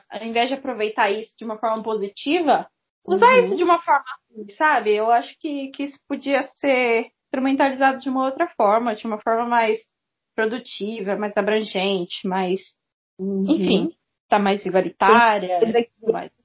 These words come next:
Speaker 2: foco muito é que, falando sobre o maravilhoso Emicida,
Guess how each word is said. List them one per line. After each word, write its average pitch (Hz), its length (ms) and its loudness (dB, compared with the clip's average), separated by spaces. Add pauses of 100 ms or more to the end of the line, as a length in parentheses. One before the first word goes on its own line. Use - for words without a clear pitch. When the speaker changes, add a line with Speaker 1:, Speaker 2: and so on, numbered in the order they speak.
(520)
Speaker 2:
foco 208 460 6
muito 214 720 2 (500)
é 202 280 8 (160)
que, 220 600 -2 (600)
falando 226 420 4
sobre 214 800 4
o 185 100 0
maravilhoso 208 680 6
Emicida, 208 720 -2